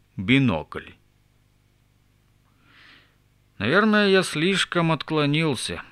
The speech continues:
от намеченного пути, блуждая по берегам Нерелеха и петляя по северо-западному склону этого текучего перевала. И вот,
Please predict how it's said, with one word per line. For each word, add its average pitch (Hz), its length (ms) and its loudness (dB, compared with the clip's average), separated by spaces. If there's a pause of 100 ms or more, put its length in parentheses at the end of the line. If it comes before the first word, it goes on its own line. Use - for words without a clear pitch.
(420)
от - 180 -6
намеченного 107 720 2
пути, 95 460 -8 (1200)
блуждая 113 640 2
по 110 120 -2
берегам 104 600 0
Нерелеха 104 680 0 (1300)
и 135 100 0
петляя 131 600 2
по 101 180 -2
северо-западному 104 1080 0
склону 165 540 -2 (920)
этого 175 420 2
текучего 131 800 2
перевала. 104 840 -2 (3500)
И 92 100 -8
вот, 120 380 -2